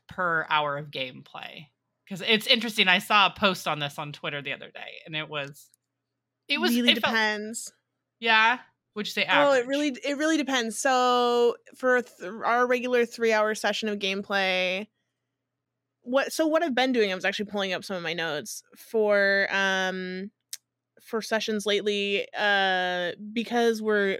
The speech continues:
Speaker 2: pretty deep into the story at this point. Um, what
Speaker 1: Mm-hmm.
Speaker 2: I've been doing is, like,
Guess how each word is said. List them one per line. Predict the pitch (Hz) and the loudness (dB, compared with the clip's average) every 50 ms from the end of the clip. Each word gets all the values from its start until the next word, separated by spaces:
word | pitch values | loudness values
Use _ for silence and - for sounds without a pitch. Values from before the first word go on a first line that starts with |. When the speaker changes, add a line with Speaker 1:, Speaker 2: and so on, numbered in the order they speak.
| - _ | -6 _
Speaker 2:
pretty | - 359 480 349 247 | -6 -2 0 2 0
deep | 185 165 - 190 196 202 196 - | 0 -2 -8 -6 -6 -6 -6 -4
into | - 254 262 277 | -6 -6 -6 -6
the | 285 311 | -6 -8
story | 294 - - 302 294 294 294 294 294 294 294 285 - | -8 -6 -4 -4 -2 -2 -2 -4 -6 -6 -6 -4 -6
at | 262 247 | -6 -6
this | - 269 - - | -6 -8 -10 -8
point. | - 285 294 285 285 285 277 277 - _ _ _ _ _ _ _ _ _ _ - | -8 -6 -6 -6 -6 -6 -8 -10 -12 _ _ _ _ _ _ _ _ _ _ -2
Um, | 214 202 196 196 190 190 - | 0 2 2 2 2 0 -4
what | - 226 240 240 | -2 0 2 2
Speaker 1:
Mm-hmm. | 233 | 2
Speaker 2:
I've | 220 208 - | 0 0 -2
been | 233 254 294 285 | -2 0 0 -2
doing | 247 247 226 220 214 208 202 180 | 0 0 0 2 2 0 0 -2
is, | - 190 190 185 185 185 185 180 185 185 - 185 | 0 0 0 2 2 0 0 -2 -4 -6 -4 -2
like, | 175 170 165 160 160 127 - - - | 0 0 2 0 0 -2 -4 -8 -18